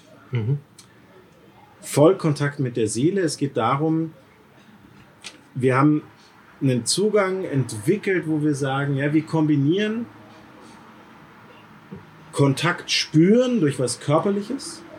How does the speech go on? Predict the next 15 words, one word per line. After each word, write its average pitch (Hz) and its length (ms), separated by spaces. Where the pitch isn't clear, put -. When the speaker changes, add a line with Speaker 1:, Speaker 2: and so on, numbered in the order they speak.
Speaker 2:
oder - 140
Kontakt 143 520
fühlen 214 800
emotional 139 960
und 151 160
über 151 200
Kontakt 151 600
denken 165 800
in, 127 180
kognitiv, 147 640
rational. 113 520
Speaker 1:
Mhm. 120 220
Speaker 2:
Indem 135 400
wir 170 280
diese 190 300